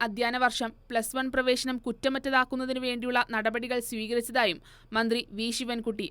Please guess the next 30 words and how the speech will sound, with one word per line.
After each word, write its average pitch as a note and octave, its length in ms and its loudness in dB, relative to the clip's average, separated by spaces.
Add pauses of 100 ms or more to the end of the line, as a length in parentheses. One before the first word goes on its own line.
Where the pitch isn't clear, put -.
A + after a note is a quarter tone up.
(120)
അറിയിച്ചു. F#3 380 -4 (320)
എസ് C#4+ 140 2
എസ് E4 140 4
എൽ F#4+ 140 6
സി F4+ 160 6
പരീക്ഷയ്ക്ക് E4+ 480 0
ശേഷം D4+ 240 0 (380)
നാല് C4 260 8
ലക്ഷത്തി D4+ 340 -2 (200)
ഇരുപത്തയ്യായിരത്തി C#4 720 2 (120)
അഞ്ഞൂറ്റി B3+ 360 -4 (140)
അറുപത്തിമൂന്ന് C4 680 -2
വിദ്യാർത്ഥികളാണ് B3 640 0 (360)
ഉപരിപഠനത്തിന് C4+ 720 2 (220)
യോഗ്യത A3 400 4
നേടിയത്. G3 360 2 (420)
ഹയർ A3+ 240 6
സെക്കൻഡറി B3 440 -4
മേഖലയിൽ B3 340 -2 (160)
നാല് A3 220 2
ലക്ഷത്തി B3+ 320 -6 (120)
മുപ്പത്തിമൂവായിരത്തി B3 680 -4 (140)
ഇരുന്നൂറ്റി A#3 380 -4
മുപ്പത്തിയൊന്ന് B3 500 -4
സീറ്റുകളും A#3 400 0 (260)
വൊക്കേഷണൽ F4 600 2
ഹയർ D4 220 6
സെക്കൻഡറി D#4+ 440 0
മേഖലയിൽ D4 440 0
മുപ്പത്തിമൂവായിരത്തി C4+ 680 -2